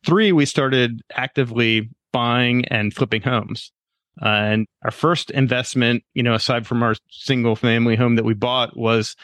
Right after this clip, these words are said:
a property where we purchased it. We didn't do anything to it. And then we resold it right away. And actually at the time,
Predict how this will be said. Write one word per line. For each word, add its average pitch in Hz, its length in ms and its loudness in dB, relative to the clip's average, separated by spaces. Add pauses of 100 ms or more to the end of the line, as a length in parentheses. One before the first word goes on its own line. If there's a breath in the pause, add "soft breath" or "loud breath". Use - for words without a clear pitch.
(360 loud breath)
a 127 100 -4
property 127 460 0
where 120 200 2
we 120 520 2 (420 soft breath)
purchased 156 480 -2
it. 127 220 0 (480)
We 127 160 2
didn't 151 220 2
do 139 180 4
anything 143 380 0
to 120 180 0
it. 123 200 0 (280)
And 120 200 2
then 120 360 -2
we 127 100 2
resold 135 540 0
it 110 100 -2
right 107 200 0
away. 101 360 -2 (380 loud breath)
And 127 120 -2
actually 165 300 0
at 123 100 -2
the 123 60 -6
time, 135 600 0